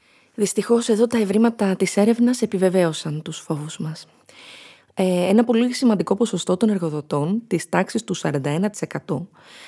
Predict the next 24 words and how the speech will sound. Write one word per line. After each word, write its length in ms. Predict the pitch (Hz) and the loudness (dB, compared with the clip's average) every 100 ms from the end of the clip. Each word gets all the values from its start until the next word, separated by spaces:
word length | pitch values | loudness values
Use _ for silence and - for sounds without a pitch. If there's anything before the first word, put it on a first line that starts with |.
| - | -2
απάντησε 520 | - 190 233 254 - | -2 2 2 2 -4
πως 200 | - 190 | -6 -6
πράγματι 760 | - 214 196 175 160 160 185 214 | -6 -2 -2 0 -4 -2 -2 0
έχουν 280 | 208 233 247 | -2 2 0
απορρίψει 460 | 240 175 208 - 240 | 2 -2 -2 -2 -4
εργαζόμενους 680 | 180 160 156 151 151 185 - | -2 -4 -6 -6 -6 -8 -6
από 200 | 170 175 | -2 -2
το 100 | 165 | -2
πρώτο 320 | - 240 - | -2 -2 -2
και 100 | - | -4
όλο 140 | 165 156 | -6 -6
στάδιο 420 | - 165 147 147 | -4 -4 -2 -4
επιλογής, 680 | 143 147 143 131 143 190 | -2 -2 -2 -2 -4 -6
το 160 | - 165 | -10 -6
screening 300 | - 202 202 180 | 2 4 4 0
των 160 | 165 | -6
βιογραφικών 760 | 160 151 151 143 147 165 151 156 | -2 -4 -4 -6 -2 0 0 -2
που 80 | - | -8
λέμε, 360 | 135 139 160 277 - - - - | -6 -4 -6 -6 -14 -20 -18 -2
επειδή 320 | 190 202 226 | 0 2 0
ήταν 180 | 302 320 | 0 0
μεγαλύτεροι 580 | 247 208 196 247 285 | 2 2 0 0 -4
σε 140 | 294 247 | -4 -2
ηλικία. 520 | 233 226 - 233 156 | -2 -2 -2 -2 -4